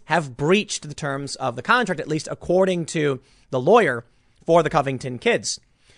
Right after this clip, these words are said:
For those that haven't heard, the Covington kids, you may, f-, you may, you, uh, you may be familiar with the story. Native American dude walks up to the kid, gets in his face. The media lies and said the kid got in his face, and then everyone attacks the kid, and the kid was just like, "What's going on?"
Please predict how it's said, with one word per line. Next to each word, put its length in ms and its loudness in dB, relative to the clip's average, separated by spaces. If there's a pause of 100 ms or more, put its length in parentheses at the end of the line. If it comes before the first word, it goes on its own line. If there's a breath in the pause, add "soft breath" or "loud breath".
(100)
For 100 -10
those 240 6
that 320 0
haven't 340 -2
heard, 360 -2 (680 soft breath)
the 100 -4
Covington 460 2
kids, 240 0
you 80 0
may, 60 2
f-, 120 -6 (280)
you 120 -4
may, 180 2
you, 160 -4
uh, 220 -2
you 80 -4
may 120 2
be 200 0 (100)
familiar 260 -2
with 80 -6
the 60 -12
story. 380 2 (260)
Native 220 0
American 380 -2
dude 240 -2
walks 340 4
up 120 0
to 80 -14
the 80 -14
kid, 240 0
gets 180 -2
in 60 -8
his 120 -10
face. 380 0
The 120 -6
media 320 -6
lies 420 4
and 80 -14
said 100 -12
the 60 -14
kid 260 -6
got 200 -4
in 60 -16
his 240 0
face, 420 2
and 60 -8
then 60 -4
everyone 200 -4
attacks 300 0
the 80 -8
kid, 200 0
and 100 -2
the 60 -6
kid 180 -4
was 160 -8
just 220 -6
like, 260 -4
"What's 160 -8
going 220 -6
on?" 260 -2